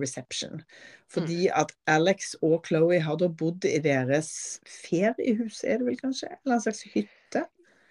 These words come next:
Speaker 2: Ja, altså,
Speaker 1: Eller
Speaker 2: de,
Speaker 1: vice versa.
Speaker 2: de har jo det, jeg tror det er et feriehus, men de har jo så himla mye penger, fordi at det
Speaker 1: Ja.
Speaker 2: kommer jo opp, han, fordi han har jo drept seg på ett av badene i andre etasje, for det første, Alex.
Speaker 1: Ekstremt usolidarisk når du låner huset til noen.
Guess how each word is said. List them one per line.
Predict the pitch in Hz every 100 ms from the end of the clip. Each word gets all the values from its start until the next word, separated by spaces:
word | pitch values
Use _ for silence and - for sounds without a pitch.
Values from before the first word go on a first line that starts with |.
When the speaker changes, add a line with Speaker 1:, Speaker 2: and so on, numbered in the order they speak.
| 226
Speaker 2:
Ja, | 294 349 -
altså, | 302 302 285 - -
Speaker 1:
Eller | 240 254 247
Speaker 2:
de, |
Speaker 1:
vice | 240 240
versa. | 165 170 - 131 185 214 - 185
Speaker 2:
de | 190 277
har | 349 320
jo | 240 196
det, |
jeg | 226 247
tror | -
det | 254
er |
et | 277
feriehus, | - 269 175 156 -
men | 220
de | 285
har | 349 320
jo | 214
så | - 220 208
himla | - - 262 269 170
mye | 196
penger, | 233 170 190 175
fordi | - 208
at | 247
det | 233
Speaker 1:
Ja. | 185
Speaker 2:
kommer | 262 226
jo | 196
opp, | 208 -
han, | 202
fordi | 202 220 220 196 -
han | 220
har | 214 247
jo | 202 175 _ _
drept | - - -
seg | - 165 151 - _
på | 196 -
ett | - - -
av | 143 147
badene | 156 151 139 135 139
i |
andre | 139 143 156
etasje, | 147 135 - 170
for | -
det | 160
første, | 160 - 175
Alex. | 175 254 - -
Speaker 1:
Ekstremt | - - 139 147 -
usolidarisk | - 139 202 175 160 156 170 160
når | 170
du | 156
låner | 160 156 143 139 170
huset | 156 180 175
til | 151
noen. | 147 143 190